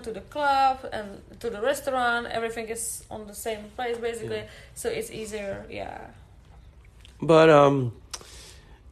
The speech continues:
Speaker 2: when I moved here, I remember that, um, uh, Europeans will accept or, like, will vibe with me more because I, I have an, I still have an accent,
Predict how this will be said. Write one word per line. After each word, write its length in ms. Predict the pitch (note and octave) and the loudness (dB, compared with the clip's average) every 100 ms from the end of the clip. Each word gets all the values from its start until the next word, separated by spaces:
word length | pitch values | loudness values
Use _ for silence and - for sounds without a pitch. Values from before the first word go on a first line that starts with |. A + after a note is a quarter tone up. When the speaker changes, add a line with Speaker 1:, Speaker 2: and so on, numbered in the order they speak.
| - - - - | -20 -20 -20 -4
Speaker 2:
when 300 | C#3+ D#3+ E3+ | 10 10 10
I 80 | G3+ | 8
moved 280 | A3 G3+ | 8 6
here, 400 | - F3+ E3+ D#3 - | 4 8 10 8 6
I 120 | C#3 | 4
remember 520 | C#3+ D#3 D#3+ D#3+ D#3+ | 6 8 8 8 8
that, 340 | C#3 C#3 C3+ B2 | 8 8 8 8
um, 680 | B2 A#2+ A#2+ A#2 G#2+ - - - - - - - | 6 6 6 4 2 -4 -12 -20 -20 -20 -20 -6
uh, 300 | C3 A#2 A2 A2+ - - - | -2 0 -2 -4 -12 -18 0
Europeans 800 | D3+ D3 C#3 E3+ F3 F3+ E3 - E3+ - | 4 6 4 6 10 10 8 2 -6 -10
will 640 | - C#3 D#3 D#3 C#3+ - - - | -2 6 10 12 12 8 0 -2
accept 880 | C3 B2+ - - E3 F3+ - - - - - | 0 2 4 8 10 8 0 -10 -10 -12 4
or, 120 | C3+ | 10
like, 200 | C3+ B2+ | 10 10
will 280 | C3 D3+ D3 | 10 10 8
vibe 360 | B2 C3+ D#3 D3 | 8 10 10 8
with 200 | D#3 D3 | 6 8
me 160 | E3 | 6
more 420 | E3 D#3 D#3+ F3+ G3+ - - - - - - - - - - - | 8 8 8 8 2 -10 -20 -20 -20 -20 -20 -20 -20 -20 -20 -6
because 260 | C3 D3+ | 2 4
I, 120 | C#3+ D#3+ - - | 6 4 4 6
I 140 | D3+ | 8
have 200 | F#3+ F#3+ | 8 8
an, 160 | D#3 D#3 | 6 6
I 100 | D3+ | 4
still 260 | C#3+ F#3+ F#3 | 6 8 8
have 160 | D#3 | 8
an 80 | C3+ | 8
accent, 440 | C3 B2 - B2 | 6 4 -2 -6